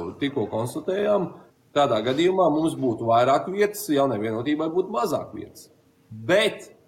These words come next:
tai pašā laikā, ja, piemēram, izietu rītā ārā piecdesmit tūkstoši, ot, nu, pafantazēsim, iziet ārā piecdesmit tūkstoši, vai viņš var to ignorēt?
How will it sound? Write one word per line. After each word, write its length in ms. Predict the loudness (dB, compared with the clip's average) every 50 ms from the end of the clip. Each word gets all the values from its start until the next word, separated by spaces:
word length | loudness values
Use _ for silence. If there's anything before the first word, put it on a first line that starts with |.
| _ _ _
tai 100 | -8 -6
pašā 320 | -2 0 0 0 2 2 2
laikā, 540 | 4 4 4 2 2 0 -2 -4 -8 -8 -10 -14 -20 _ _ _ _ _ _ _ _ _ _ _ _ _ _ _ _ _ _ _ _ _ _ _ _ _ _ _ _ _ _ _ _ -4
ja, 140 | -4 -2 0
piemēram, 420 | 0 0 2 2 2 2 2 0
izietu 360 | -2 0 2 2 2 2 0 0
rītā 280 | -2 -2 0 2 2
ārā 240 | 4 4 4 2 2
piecdesmit 600 | 0 0 0 0 0 0 -6 -8 -8 -8 -8 -8
tūkstoši, 600 | -6 -8 -8 -10 -12 -16 -18 -18 -18 -20 -20 -20 _ _ _ _ _ _ _ _ _ -8
ot, 220 | -8 -8 -6 -8
nu, 160 | -10 -10 -8 -8 -4 -2 0 0 0 0 -4 -10 -14 -20 -20 _ _ _ _ _ _ _ _ 0
pafantazēsim, 800 | 0 0 0 -2 -4 -6 -8 -10 -10 -10 -12 -14 -14 -12 -8 -6
iziet 360 | -4 0 2 2 2 2 2
ārā 220 | 0 0 0 0
piecdesmit 500 | -2 -2 -4 -4 -6 -10 -12 -14 -12 -12
tūkstoši, 500 | -12 -12 -12 -14 -18 -20 -20 -20 -20 -20 _ _ _ _ _ _ _ _ _
vai 140 | -2 2 2
viņš 180 | 2 2 2 2
var 160 | 0 0 0
to 160 | -2 -4 -4
ignorēt? 480 | -4 -4 -6 -6 -4 -6 -6 -8 -10